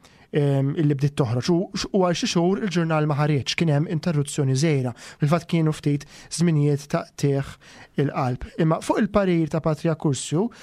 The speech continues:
l-Isqof Paċ iddeċieda li waqqaf mill-ġdid stamperija djoċesana.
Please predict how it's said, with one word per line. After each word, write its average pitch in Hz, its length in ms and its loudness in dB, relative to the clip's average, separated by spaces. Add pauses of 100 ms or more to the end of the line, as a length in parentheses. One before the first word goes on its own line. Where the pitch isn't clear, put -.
(140)
l-Isqof 190 400 -2
Paċ 156 300 0
iddeċieda 185 540 0 (520)
li 208 100 4
waqqaf 240 640 -2
mill-ġdid 202 640 0 (140)
stamperija 143 680 2
djoċesana. 120 600 -2